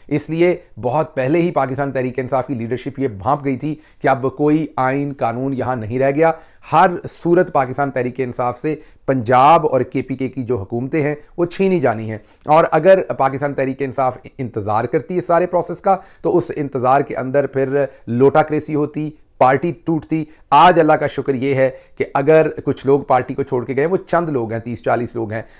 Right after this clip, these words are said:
पूरी पार्टी इंटैक्ट है, हुकूमत चली गई है लेकिन पार्टी इंटैक्ट है, वन। और दूसरा ये है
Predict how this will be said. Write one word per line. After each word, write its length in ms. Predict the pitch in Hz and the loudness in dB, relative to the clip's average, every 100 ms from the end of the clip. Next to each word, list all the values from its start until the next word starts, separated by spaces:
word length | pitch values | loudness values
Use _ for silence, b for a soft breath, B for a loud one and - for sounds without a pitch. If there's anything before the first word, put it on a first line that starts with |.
| b - | b -4
पूरी 220 | 165 170 | 0 0
पार्टी 460 | - 120 123 131 - | 2 2 2 -2 -8
इंटैक्ट 440 | 117 - 147 - | -10 -4 -6 -2
है, 160 | 160 156 156 B 131 | 0 0 -2 B -8
हुकूमत 440 | 160 165 156 - | -4 -2 -4 -4
चली 220 | 143 160 | -2 0
गई 160 | 170 175 | 2 2
है 140 | 170 | 2
लेकिन 220 | 160 147 120 | 2 -2 -2
पार्टी 280 | 131 123 131 | 0 2 -2
इंटैक्ट 340 | 123 123 - 101 | -4 -6 -6 -4
है, 60 | |
वन। 260 | 98 135 185 b - - | 0 -2 -2 b -6 -4
और 120 | 185 | -2
दूसरा 260 | 240 - | -2 2
ये 200 | 208 147 | 2 2
है 160 | 139 | 0